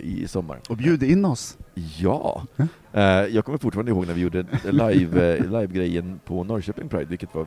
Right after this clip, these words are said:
Speaker 1: himla roligt.
Speaker 2: Mm.
Speaker 1: Eh, tjugohundratretton, eller när,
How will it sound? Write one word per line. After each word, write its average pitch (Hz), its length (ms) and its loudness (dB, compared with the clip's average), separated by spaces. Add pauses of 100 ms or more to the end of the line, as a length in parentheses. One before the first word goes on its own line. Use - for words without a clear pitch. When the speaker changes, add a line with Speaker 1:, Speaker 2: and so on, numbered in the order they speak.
Speaker 1:
himla 85 300 -8
roligt. 67 380 -10 (160)
Speaker 2:
Mm. 123 340 2
Speaker 1:
Eh, 78 280 -4 (1040)
tjugohundratretton, 73 1300 -10 (680)
eller 71 260 -12 (140)
när, 62 180 -16